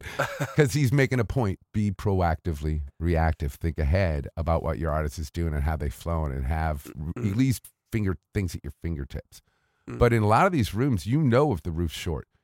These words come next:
Speaker 2: You know if this is going on. You know that loading is not gonna be right. You know that your riser is gonna be a few inches closer to the thing. You know, so you prepare.
Speaker 1: Yeah.
Speaker 2: Like I did with, with the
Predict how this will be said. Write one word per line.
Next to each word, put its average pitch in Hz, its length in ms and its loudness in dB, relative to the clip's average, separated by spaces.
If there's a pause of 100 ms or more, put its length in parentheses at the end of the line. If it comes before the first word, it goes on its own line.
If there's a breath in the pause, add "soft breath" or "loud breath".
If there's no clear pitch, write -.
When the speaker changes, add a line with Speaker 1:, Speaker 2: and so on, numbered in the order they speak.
(120)
Speaker 2:
You 127 160 2
know 120 320 6
if 95 100 0
this 90 220 -2
is 87 100 -4
going 87 220 0
on. 76 200 0
You 80 140 2
know 78 180 4
that 92 180 4
loading 98 280 4
is - 140 -4
not 95 180 2
gonna 107 100 -2
be 113 120 -2
right. 131 260 0
You 95 140 0
know 92 180 2
that 95 160 -2
your 101 100 2
riser 87 300 2
is 85 120 -4
gonna 90 180 -2
be 87 260 0
a 80 60 0
few 85 260 -2
inches 82 300 -2
closer 80 340 -4
to 76 60 -6
the 76 80 -4
thing. 78 240 -4
You 90 140 -2
know, 95 280 2
so 73 180 -10
you 76 260 -6
prepare. 71 520 -6 (520)
Speaker 1:
Yeah. 120 100 -8 (120)
Speaker 2:
Like 87 220 2
I 92 80 4
did 95 300 0
with, 95 160 2 (100)
with 92 200 0
the 92 300 0